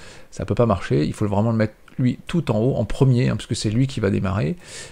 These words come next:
Euh, et ici, on va modifier. Alors comme j'ai mis, euh, le son en premier lieu, vous voyez qu'il a modifié la manière dont le premier texte va apparaître, la question. Donc on va remettre, euh, ça, on va dire, avec la compo un.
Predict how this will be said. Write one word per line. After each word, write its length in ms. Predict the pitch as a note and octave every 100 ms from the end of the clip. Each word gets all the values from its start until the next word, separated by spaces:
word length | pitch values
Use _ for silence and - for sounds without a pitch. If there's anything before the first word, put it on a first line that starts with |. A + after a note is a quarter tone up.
| - -
Euh, 200 | G2+ G2
et 140 | -
ici, 1000 | G#2+ - - - - C3+ C#3+ D3+ - D#2 -
on 80 | G2
va 120 | G2
modifier. 600 | G#2 G#2+ A#2 G#2+ - A#2+
Alors 140 | G#2
comme 160 | - D#3
j'ai 140 | C#3+
mis, 220 | D3+ D#3+ C#3
euh, 120 | G#2+
le 120 | A#2
son 200 | - C#3
en 80 | A#2
premier 300 | - A#2+ A#2
lieu, 160 | A#2
vous 40 | D#3
voyez 160 | B2+
qu'il 140 | C3 A2+
a 40 |
modifié 540 | A#2+ C#3 C3+ - C#3 C3
la 120 | G#2+
manière 380 | A2+ B2 C3+ A2+
dont 120 | G#2+
le 80 | G#2
premier 300 | - C3 B2+
texte 260 | C3 A2
va 80 | G#2+
apparaître, 400 | G2+ G2 C#3+ -
la 80 | G2
question. 380 | G2+ - - F3 - - - - -
Donc 160 | -
on 40 | G#2
va 120 | G2
remettre, 680 | G2+ A#2 D3 C3+ C3+ - - -
euh, 160 | - -
ça, 220 | - B2+
on 60 | B2
va 100 | G2+
dire, 200 | A#2 A#2
avec 340 | C3 A#2+ C3+
la 80 | -
compo 320 | - G#2+ A2+ -
un. 180 | A2